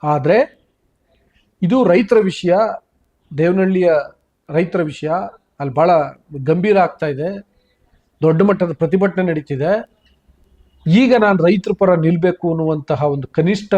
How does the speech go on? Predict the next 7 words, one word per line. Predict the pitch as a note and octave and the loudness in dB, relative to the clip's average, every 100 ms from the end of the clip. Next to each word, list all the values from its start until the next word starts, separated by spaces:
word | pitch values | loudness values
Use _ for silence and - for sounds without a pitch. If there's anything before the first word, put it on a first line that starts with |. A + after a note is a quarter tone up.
| F3 D3+ | 0 -2
ಸೌಜನ್ಯವನ್ನ | - D#3+ D#3+ E3 D#3+ D#3 D3 C#3+ | -8 -4 -2 -2 -2 -4 -6 -8
ಅಥವಾ | C#3+ C#3 - C3+ | -8 -10 -8 -8
ಜವಾಬ್ದಾರಿಯನ್ನ | B2+ D3+ D3+ D#3 D3 C#3+ C3+ B2+ | -6 -6 -2 -2 0 -4 -6 -6
ದೇವೇಗೌಡರಂತ | C#3 D3 D3 C#3+ C3+ C3 - C3 B2 | -4 0 -2 -2 -6 -10 -8 -8 -4
ದೇವೇಗೌಡರು | C#3+ C#3+ C3+ B2 A#2+ - _ _ - - | -4 -2 -4 -8 -12 -18 _ _ -10 0
ಹಿರಿಯರು | D#3 D#3 C#3+ | 4 4 2
ತೋರ್ಲಿಲ್ವಲ್ಲ. | - - F#3 F#3+ D3 B2+ | -2 2 4 4 2 -4